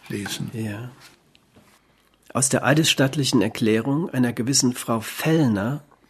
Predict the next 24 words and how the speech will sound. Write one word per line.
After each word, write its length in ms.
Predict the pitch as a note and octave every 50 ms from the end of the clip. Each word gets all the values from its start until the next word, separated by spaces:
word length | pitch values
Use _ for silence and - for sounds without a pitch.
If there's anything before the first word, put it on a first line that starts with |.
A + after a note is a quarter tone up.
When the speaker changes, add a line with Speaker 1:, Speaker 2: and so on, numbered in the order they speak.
| _ _ _
Speaker 2:
geht 200 | - B2 B2 -
hervor, 540 | A#2+ A2+ - - - G#2+ G#2+ B2 D#3+ F#3+ A3+ - - - - - - - - - - - - - -
dass 220 | - B2 B2+ -
sich 300 | - C3 B2 - - - -
Charlotte 400 | - - B2 A#2 A#2+ A#2+ - B2
Bender 400 | A#2 - A#2 A2+ B2+ C#3+ D3 D#3
bis 220 | C3+ B2+ A#2 - -
zum 220 | - A#2+ A2 A2
März 460 | A2+ A#2 B2 D3 E3+ G3 F#3+ - -
neunzehnhundertdreiundvierzig 1300 | - C3 C3 C3 - D3 B2 B2+ A#2 A2+ - - - B2 A#2+ A#2 A2+ - - C3+ C3+ - - F#3 - - -
bei 100 | B2+ A#2+
ihr 300 | A2+ - A#2+ C3+ D3 F3
in 240 | - G#2+ A2 G#2+ -
Pirmasens 840 | - - C#3+ E3 F3 D3+ A#2 G#2 - G2+ G#2 G#2 G#2+ - - - - - - _ _
versteckt 500 | - - A2 A2+ - - A2+ G#2+ - - -
gehalten 500 | A#2 G#2 G#2+ G#2 G#2 G#2+ - A2 G#2+ G#2+
hat. 180 | A#2 - - - - - - - - - - _
Dort 440 | - - A2 B2 C#3+ E3+ E3+ - - -
fühlt 280 | - - - D3+ D3 -
sie 80 | -
sich 240 | B2 B2 C3 B2 -
allerdings 580 | - B2 B2+ B2 B2+ C3+ B2+ B2+ B2 - - -
nicht 340 | C#3 C#3+ D3 - - -
sicher 400 | - B2 A#2+ C3+ - F3+ F3 G#3+